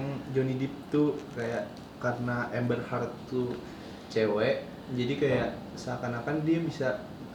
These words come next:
Speaker 1: dia kayak dibela terus, ngerti nggak sih?
Speaker 2: Hmm.
Speaker 1: Sedangkan sebenarnya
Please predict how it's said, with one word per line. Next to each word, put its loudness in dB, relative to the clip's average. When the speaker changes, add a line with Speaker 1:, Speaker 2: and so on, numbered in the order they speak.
Speaker 1:
dia 4
kayak 2
dibela 8
terus, 6
ngerti 0
nggak 2
sih? -4
Speaker 2:
Hmm. 4
Speaker 1:
Sedangkan 10
sebenarnya 10